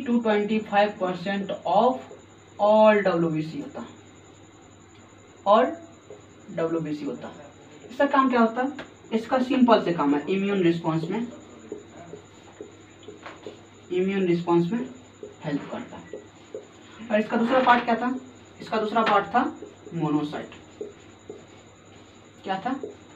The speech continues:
दूसरा पार्ट क्या था? इसका दूसरा पार्ट था मोनोसाइट। मोनोसाइट क्या होता है? ये होता था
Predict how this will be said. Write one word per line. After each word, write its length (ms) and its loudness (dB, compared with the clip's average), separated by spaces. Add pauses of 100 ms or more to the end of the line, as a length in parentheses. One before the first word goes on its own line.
(1700)
दूसरा 220 2
पार्ट 220 4
क्या 100 0
था? 360 2 (220)
इसका 200 0
दूसरा 280 4
पार्ट 280 8
था 160 8 (460)
मोनोसाइट। 720 6 (300)
मोनोसाइट 400 8
क्या 100 6
होता 180 2
है? 200 2 (840)
ये 160 2
होता 300 4
था 140 2